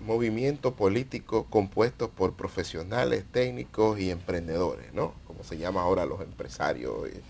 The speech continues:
eh, los microempresarios fundamentalmente. Y eso nos da una suerte de flexibilidad que no podemos conseguir en la tradición de la militancia partidaria.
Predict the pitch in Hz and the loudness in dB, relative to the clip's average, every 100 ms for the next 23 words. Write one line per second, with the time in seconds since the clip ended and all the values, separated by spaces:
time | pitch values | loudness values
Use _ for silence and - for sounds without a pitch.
0 | - - - 78 82 82 90 90 85 87 | -18 -20 -16 -14 -12 -10 -8 -8 -8 -10
1 | - 98 85 80 - 78 76 85 73 62 | -2 0 0 -6 -12 -12 -8 -6 -6 -12
2 | - - - - - - - - - - | -16 -18 -18 -18 -18 -18 -18 -18 -12 2
3 | 202 202 156 160 - - - - - - | 8 10 10 6 6 0 -20 -20 -20 -20
4 | - - - - - 131 131 101 95 123 | -20 -20 -20 -18 -8 -4 -2 2 8 10
5 | 98 - - 120 123 120 110 107 - 95 | 8 2 -8 -6 -6 -4 0 0 0 -6
6 | 95 - 92 - - 92 90 90 90 64 | -6 -6 -6 -6 -6 -6 -6 -2 -2 -4
7 | - - - - - - - - 107 117 | -10 -20 -20 -20 -20 -20 -2 4 6 8
8 | 135 135 107 104 104 98 101 95 - 87 | 6 8 8 8 6 0 -2 -4 -4 -6
9 | 90 87 - - - - - 90 80 82 | -2 -4 -6 -16 -18 -18 -4 -2 0 -2
10 | - 85 78 - 92 90 92 82 78 80 | 0 -2 -2 -8 -2 0 0 -2 -2 -6
11 | 80 78 80 90 82 78 71 60 53 - | -8 -8 -8 -8 -6 -8 -8 -8 -8 -12